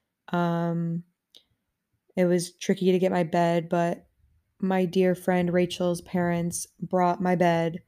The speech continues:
It was a whole thing, but brought my bed to my apartment,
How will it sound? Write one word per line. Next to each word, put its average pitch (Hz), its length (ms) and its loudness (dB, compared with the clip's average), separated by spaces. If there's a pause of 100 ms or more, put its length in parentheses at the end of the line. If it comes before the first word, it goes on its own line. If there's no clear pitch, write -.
(880)
It 214 60 4
was 220 140 8
a 208 60 6
whole 175 220 6
thing, 170 520 -2 (100)
but 180 360 0
brought 185 180 2
my 196 120 2
bed 180 340 2 (140)
to 175 560 2 (220)
my 185 140 2
apartment, 175 600 0